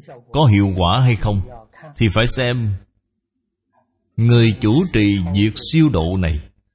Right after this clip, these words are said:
có tâm chân thành cung kính hay không.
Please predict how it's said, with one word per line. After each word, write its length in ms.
có 200
tâm 280
chân 340
thành 240
cung 360
kính 300
hay 200
không. 220